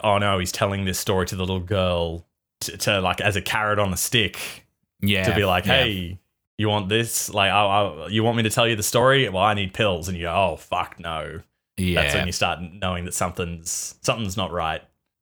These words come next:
Speaker 1: Again, that amazingly st-, stupid child logic of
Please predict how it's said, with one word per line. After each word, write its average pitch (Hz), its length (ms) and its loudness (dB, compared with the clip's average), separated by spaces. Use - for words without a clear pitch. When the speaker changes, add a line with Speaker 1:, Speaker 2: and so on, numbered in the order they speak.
Speaker 1:
Again, 107 340 0
that 104 160 2
amazingly 98 880 0
st-, - 500 -4
stupid - 600 0
child 104 380 2
logic 98 520 0
of 87 680 -2